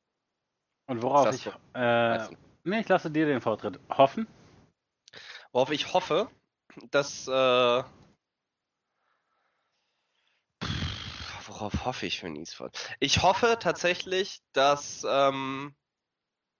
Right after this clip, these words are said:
Speaker 2: der E-Sport in Deutschland, äh, mehr Förderung bekommt.
Speaker 1: Hm.
Speaker 2: Vor allen Dingen, äh, gemeinnütziger E-Sport. Wir haben in Schleswig-Holstein jetzt schon Förderungen, ähm,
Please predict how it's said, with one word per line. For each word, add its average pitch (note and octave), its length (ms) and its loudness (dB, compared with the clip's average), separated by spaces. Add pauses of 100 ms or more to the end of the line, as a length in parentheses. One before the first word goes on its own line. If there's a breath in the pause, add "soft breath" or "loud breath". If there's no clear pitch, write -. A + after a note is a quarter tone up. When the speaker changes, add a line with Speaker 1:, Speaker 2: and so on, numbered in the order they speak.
(1500)
Speaker 2:
der C#3 200 4
E-Sport E3 840 0
in C3 220 -8
Deutschland, C#3 1120 -2
äh, B2+ 320 2
mehr B2 180 0
Förderung F#2+ 460 0
bekommt. E2+ 420 -8 (440)
Speaker 1:
Hm. D3 200 -10 (240)
Speaker 2:
Vor B2+ 180 2
allen C#3 240 2
Dingen, C3 840 -2 (280)
äh, A#2+ 120 -6
gemeinnütziger A#2+ 840 0
E-Sport. F#2 520 -8
Wir G2+ 120 0
haben A#2+ 340 -2
in A#2+ 200 -10
Schleswig-Holstein C#3+ 1120 0
jetzt C3 180 -2
schon C3 340 -2
Förderungen, B2+ 960 2
ähm, A2 480 -2